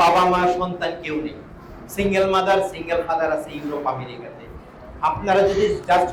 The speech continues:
কম্পানিয়ন দেন, কথা বলেন, about twenty dollar per hour, thirty dollar। আপনাদের কিন্তু, ও কিন্তু already বলেছে, আপনারা যদি টেকনোলজিও না জানেন, just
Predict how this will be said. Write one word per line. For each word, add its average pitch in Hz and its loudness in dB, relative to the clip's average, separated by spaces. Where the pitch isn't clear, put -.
কম্পানিয়ন 196 2
দেন, 139 -2
কথা 180 2
বলেন, - 0
about 185 6
twenty 214 6
dollar 139 6
per 143 4
hour, 117 -2
thirty 180 2
dollar। 120 0
আপনাদের 220 0
কিন্তু, 240 0
ও 214 6
কিন্তু 208 0
already 202 2
বলেছে, 196 0
আপনারা 190 -4
যদি 196 -8
টেকনোলজিও 196 -2
না 156 4
জানেন, - -12
just 208 4